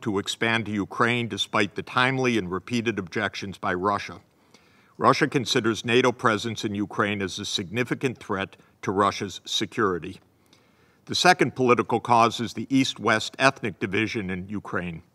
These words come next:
partly along linguistic and partly along religious lines. Following the overthrow of President Yanukovych in twenty fourteen, ethnic Russian regions broke away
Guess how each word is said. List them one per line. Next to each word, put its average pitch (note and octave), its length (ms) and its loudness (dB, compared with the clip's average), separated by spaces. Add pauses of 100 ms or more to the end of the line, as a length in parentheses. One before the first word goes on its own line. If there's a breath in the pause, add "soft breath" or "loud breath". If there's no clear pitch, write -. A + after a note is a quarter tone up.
(560)
partly A#2 380 4
along G#2 480 2
linguistic A#2+ 680 0
and G#2+ 160 -6
partly A2+ 360 0
along G2 440 0
religious G2 560 -4
lines. F2+ 480 -4 (680 soft breath)
Following C#3 460 6
the A#2+ 140 4
overthrow A#2+ 500 4
of G#2+ 80 0
President G#2 460 0
Yanukovych G#2+ 640 2
in G2+ 80 -6
twenty G#2 300 -4
fourteen, C3 760 -4
ethnic A#2 420 0
Russian A2+ 380 0
regions A2+ 460 -2
broke A#2+ 320 0
away G#2 460 0